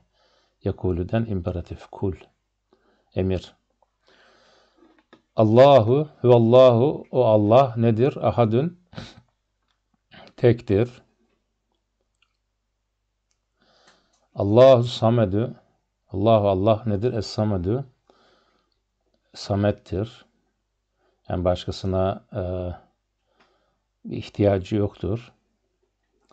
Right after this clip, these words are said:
Bizim gibi, mahlukat gibi. Bizim yani en ufak şeyde yani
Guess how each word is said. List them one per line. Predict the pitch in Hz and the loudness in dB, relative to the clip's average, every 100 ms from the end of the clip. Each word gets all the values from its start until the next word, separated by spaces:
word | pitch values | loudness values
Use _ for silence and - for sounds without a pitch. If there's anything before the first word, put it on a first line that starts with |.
| _ _ _ _ _ _ _ _ _ _ _ _ _ _ _ - | _ _ _ _ _ _ _ _ _ _ _ _ _ _ _ -10
Bizim | 98 90 98 | -8 -4 -4
gibi, | 87 82 98 | -4 -4 -4
mahlukat | 92 90 87 85 - 90 - | -4 -6 -6 -8 -8 -8 -8
gibi. | 80 101 120 - | -10 -8 -10 -8
Bizim | - 104 120 - - _ _ _ _ - | -8 -6 -8 -12 -20 _ _ _ _ -14
yani | 92 95 | -12 -8
en | 120 | -4
ufak | 113 110 101 | -4 -4 -6
şeyde | - 90 85 123 143 _ _ _ _ _ _ _ _ - | -6 -8 -2 -4 -4 _ _ _ _ _ _ _ _ -18
yani | - 98 196 | -12 -12 -14